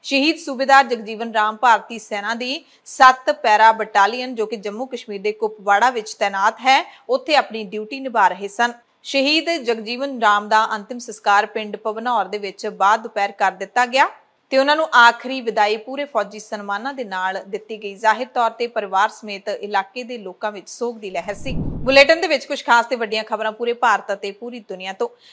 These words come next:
ਦਿੱਲੀ ਦੀ ਅਦਾਲਤ ਨੇ ਕਥਿਤ ਆਬਕਾਰੀ ਘੁਟਾਲੇ ਨਾਲ ਜੁੜੇ ਮਨੀ ਲਾਂਡਰਿੰਗ ਮਾਮਲੇ ਦੇ ਵਿੱਚ ਬੀ ਆਰ ਐਸ ਲੀਡਰ ਕੇ ਕਵਿਤਾ ਦੀ ਨਿਆਇਕ ਹਿਰਾਸਤ ਨੂੰ ਤਿੰਨ ਜੁਲਾਈ ਤੱਕ ਵਧਾ ਦਿੱਤਾ ਹੈ। ਤਿੱਬਤ ਦੇ ਅਧਿਆਤਮਿਕ ਲੀਡਰ ਦਲਾਈ ਲਾਮਾ ਡਾਕਟਰੀ ਇਲਾਜ ਦੇ ਲਈ ਸੰਯੁਕਤ ਰਾਜ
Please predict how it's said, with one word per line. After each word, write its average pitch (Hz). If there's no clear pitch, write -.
ਦਿੱਲੀ 294
ਦੀ 359
ਅਦਾਲਤ 269
ਨੇ 262
ਕਥਿਤ 254
ਆਬਕਾਰੀ 220
ਘੁਟਾਲੇ 233
ਨਾਲ 208
ਜੁੜੇ 208
ਮਨੀ 214
ਲਾਂਡਰਿੰਗ 226
ਮਾਮਲੇ 202
ਦੇ 254
ਵਿੱਚ 202
ਬੀ 233
ਆਰ 269
ਐਸ 277
ਲੀਡਰ 220
ਕੇ 226
ਕਵਿਤਾ 208
ਦੀ 214
ਨਿਆਇਕ 208
ਹਿਰਾਸਤ 208
ਨੂੰ 220
ਤਿੰਨ 269
ਜੁਲਾਈ 208
ਤੱਕ 202
ਵਧਾ 226
ਦਿੱਤਾ 185
ਹੈ। 254
ਤਿੱਬਤ 302
ਦੇ 320
ਅਧਿਆਤਮਿਕ 247
ਲੀਡਰ 214
ਦਲਾਈ 196
ਲਾਮਾ 220
ਡਾਕਟਰੀ 214
ਇਲਾਜ 214
ਦੇ 226
ਲਈ 214
ਸੰਯੁਕਤ 233
ਰਾਜ 202